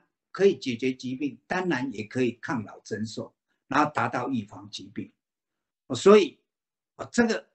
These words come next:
让医学进一步除了从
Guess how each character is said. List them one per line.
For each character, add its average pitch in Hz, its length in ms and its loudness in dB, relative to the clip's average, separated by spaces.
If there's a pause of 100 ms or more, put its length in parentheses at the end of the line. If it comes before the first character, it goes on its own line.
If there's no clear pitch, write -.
(640)
让 226 320 0 (1300)
医 247 240 -2
学 127 420 -12 (720)
进 214 240 -4
一 160 80 -10
步 180 280 -12
除 160 220 -2
了 175 160 2
从 151 420 -2